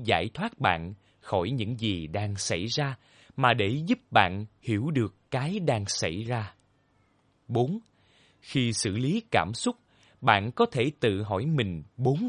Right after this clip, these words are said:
câu hỏi. Câu hỏi đầu tiên là, khi có cảm xúc này,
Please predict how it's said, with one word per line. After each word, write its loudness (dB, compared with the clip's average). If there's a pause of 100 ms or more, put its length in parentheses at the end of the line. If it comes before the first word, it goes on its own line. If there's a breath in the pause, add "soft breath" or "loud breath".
câu 4
hỏi. -4 (680)
Câu 6
hỏi 0
đầu 0
tiên 0
là, 4 (540 soft breath)
khi 2
có 2
cảm 0
xúc -4
này, 0